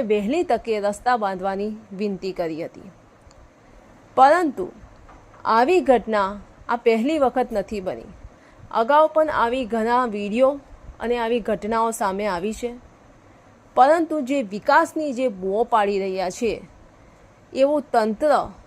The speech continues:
જેમાં અધિકારીઓથી માંડીને, સાંસદોથી માંડીને, સરકારથી માંડીને તમામ લોકો આવી ગયા છે,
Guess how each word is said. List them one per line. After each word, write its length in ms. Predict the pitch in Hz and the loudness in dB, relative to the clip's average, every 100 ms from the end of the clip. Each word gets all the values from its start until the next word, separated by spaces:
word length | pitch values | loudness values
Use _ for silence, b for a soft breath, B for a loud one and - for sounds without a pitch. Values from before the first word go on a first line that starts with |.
| - - - 202 | -20 -20 -16 -6
જેમાં 400 | 208 254 262 - | 0 2 2 0
અધિકારીઓથી 840 | 208 196 277 294 277 262 254 247 226 | -4 -4 -2 2 0 2 0 -2 -6
માંડીને, 520 | 208 185 185 202 208 | -4 -4 -4 -4 -6
સાંસદોથી 800 | - 208 208 277 262 240 220 214 | -4 -4 -2 -2 0 0 -2 -4
માંડીને, 440 | 208 185 196 220 | -4 -4 -2 -4
સરકારથી 680 | 214 208 190 247 262 262 254 | -2 -4 -2 0 2 0 -4
માંડીને 360 | 226 185 202 202 | -4 -4 -4 -4
તમામ 400 | 202 233 269 240 | -4 0 0 0
લોકો 280 | 196 208 | -4 -2
આવી 240 | 190 185 180 | 0 -2 -4
ગયા 280 | 190 175 175 | -4 -4 -6
છે, 180 | - | -8